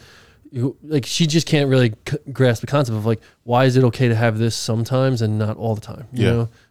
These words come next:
Speaker 1: I don't understand. Like, they, they just don't get that, right? And it's, that's where we've had some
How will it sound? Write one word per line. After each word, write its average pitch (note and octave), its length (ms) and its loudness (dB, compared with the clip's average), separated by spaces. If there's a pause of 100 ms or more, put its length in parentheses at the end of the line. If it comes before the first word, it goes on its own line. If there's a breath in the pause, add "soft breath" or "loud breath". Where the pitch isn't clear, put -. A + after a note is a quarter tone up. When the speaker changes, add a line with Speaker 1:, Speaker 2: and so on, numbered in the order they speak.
Speaker 1:
I A2+ 100 -4
don't A2 180 -2
understand. A2+ 400 -2
Like, A2 160 -8 (520)
they, B2 220 2
they A#2+ 220 0
just A2 180 0
don't A2+ 140 2
get C#3 200 0
that, - 260 -16
right? A2+ 260 -4
And A2+ 320 -2 (560 soft breath)
it's, C3 500 -4
that's C3 360 2
where B2+ 260 4
we've A#2 160 4
had A2+ 180 2
some A2+ 360 -6